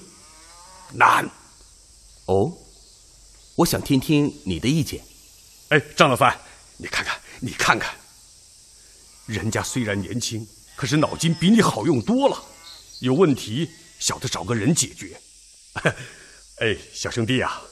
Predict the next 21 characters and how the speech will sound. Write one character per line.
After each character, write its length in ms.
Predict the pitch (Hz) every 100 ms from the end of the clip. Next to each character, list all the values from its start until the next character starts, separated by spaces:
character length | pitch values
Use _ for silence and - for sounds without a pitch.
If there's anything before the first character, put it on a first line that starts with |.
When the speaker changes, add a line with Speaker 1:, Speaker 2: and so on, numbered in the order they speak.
| - - - -
Speaker 1:
不 180 | - 110
是 160 | 156 160
我 160 | 110
吹 220 | 85 - 196
牛， 180 | 113 151 147 - - - - _ -
这 120 | 185
个 100 | 117
村 260 | - 175 170
里 180 | 131 - - -
只 120 | -
有 100 | 220
我 200 | 214 156
杨 160 | 143 143
老 120 | 254
五 320 | 247 196 95
是 140 | 117 165
见 220 | - 196
过 120 | 131
世 220 | - 226
面 200 | 156 113 85
的。 140 | -